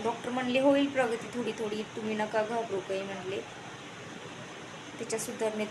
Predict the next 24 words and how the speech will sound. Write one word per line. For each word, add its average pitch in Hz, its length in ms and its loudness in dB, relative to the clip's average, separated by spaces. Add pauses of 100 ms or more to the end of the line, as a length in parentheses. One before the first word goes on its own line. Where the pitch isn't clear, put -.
काहीतरी 214 380 -2
म्हणजे, - 840 -4 (260)
अं, 185 200 -6
सुधारणा 247 420 6
होईल 240 260 4
असं 214 200 2
मला, 214 220 2
आम्हाला 208 380 2
डॉक्टरने 190 440 -2
सांगितलं. 190 460 -8 (1080)
तर 214 140 -4
स्वामी, 220 600 0 (520)
स्वामींनी 233 480 2
त्याची 220 340 -2
सगळी 226 360 0
म्हणजे 220 240 -2
ते 214 220 -2 (640)
जे 220 120 4
काही 220 280 4
लागलेलं 214 480 4
मार 208 220 4
वगैरे 202 380 -2
असेल 202 300 -2
ना, 196 160 2